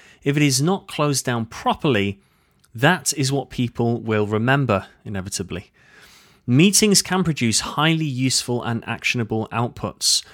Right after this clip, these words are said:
The key is clearly capturing these and giving direction on what to do next. Having clear phrases to communicate this to your attendees is an absolute must in order to maximize the value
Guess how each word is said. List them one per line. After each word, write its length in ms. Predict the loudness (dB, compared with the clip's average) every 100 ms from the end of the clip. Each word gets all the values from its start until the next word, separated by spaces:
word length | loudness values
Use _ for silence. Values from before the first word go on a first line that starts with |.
| -20 -8
The 100 | -6
key 400 | -6 -2 -2 0
is 140 | -2 -2
clearly 720 | -4 -8 -2 2 2 2 0
capturing 560 | -2 -10 -6 -2 -2 0
these 340 | -2 2 0
and 320 | 0 -2 -2
giving 420 | 0 0 2 0 -2
direction 920 | -2 0 2 0 -2 -4 -2 -2 -4 -10 -2
on 220 | 0 0
what 300 | -2 -6 -6
to 140 | -6
do 280 | -4 -2 -2
next. 720 | 0 0 -2 -2 0 0 -2 -14 -20 -16
Having 300 | 0 2 2
clear 260 | 0 0 0
phrases 560 | 2 4 4 4 2 0
to 120 | -4
communicate 600 | 0 4 4 4 2 0
this 280 | 0 2 0
to 100 | 0
your 120 | 0
attendees 560 | 0 -2 -2 0 0 0
is 160 | 0
an 140 | -2 -4 -4
absolute 600 | -4 0 -2 0 0 -2
must 640 | -2 0 -2 0 -2 -2 -2
in 100 | -2
order 200 | 0 -2
to 140 | -4
maximize 640 | -4 -4 -4 -2 -2 -2 -4
the 80 |
value 420 | -4 -4 -2 -4